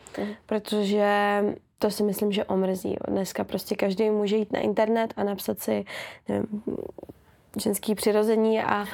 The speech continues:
Speaker 1: <laughs>
Speaker 2: vyběhne mu X Y fotek
Speaker 1: Mhm.
Speaker 2: a už to jako ztrácí, ztrácí to, to kouzlo. Tam je to spíš na tom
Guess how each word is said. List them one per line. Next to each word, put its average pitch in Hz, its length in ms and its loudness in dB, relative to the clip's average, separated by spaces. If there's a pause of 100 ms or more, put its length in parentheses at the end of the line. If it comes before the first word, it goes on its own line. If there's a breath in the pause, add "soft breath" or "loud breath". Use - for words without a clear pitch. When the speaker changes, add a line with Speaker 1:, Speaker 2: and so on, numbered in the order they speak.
Speaker 1:
<laughs> - 140 -6
Speaker 2:
vyběhne 220 340 4
mu 226 120 6
X 226 160 0
Y 233 400 2
fotek 247 360 4
Speaker 1:
Mhm. 247 120 4
Speaker 2:
a 233 100 4
už 233 180 2
to - 140 2
jako 240 320 2
ztrácí, 240 480 0
ztrácí 240 420 2
to, 247 120 0
to 247 140 0
kouzlo. 240 480 4
Tam - 200 2
je 202 60 0
to 202 100 -2
spíš - 400 -4
na 208 140 0
tom 214 260 2